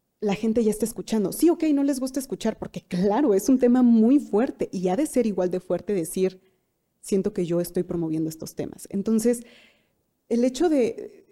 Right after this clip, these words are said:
y el señor, o sea, nada más escuchó todo eso, ya ni me acuerdo como los detalles que le dije con respecto a más cosas, y se quedó como callado, lo reflexionó un momento,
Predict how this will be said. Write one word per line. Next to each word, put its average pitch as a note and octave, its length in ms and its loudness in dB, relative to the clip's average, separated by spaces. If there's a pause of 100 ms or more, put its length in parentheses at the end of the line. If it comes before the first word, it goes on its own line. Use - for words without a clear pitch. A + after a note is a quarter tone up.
y G#3+ 100 -2
el G3+ 100 4
señor, G#3+ 460 0
o G3+ 60 -4
sea, G3+ 120 -6
nada F#3 200 -2
más F#3 320 -4 (160)
escuchó - 440 -10
todo A3 220 -4
eso, F3+ 300 -4
ya G3+ 120 -4
ni G3 220 -2
me F#3 80 0
acuerdo F#3 280 -4
como E3+ 180 -6
los D#3+ 120 -4
detalles E3+ 320 -6
que - 200 -8 (180)
le E3+ 160 -6
dije E3+ 180 -8 (120)
con E3 180 -8
respecto D#3+ 340 -10
a E3+ 40 -6
más E3 180 -8
cosas, G3 400 -8 (1400)
y G3 80 -12
se G#3+ 120 -2
quedó F#3+ 180 0
como G#3 240 -2
callado, F#3 380 -4
lo G#3+ 140 -2
reflexionó F3 460 -8
un F#3 80 -4
momento, G3+ 460 -6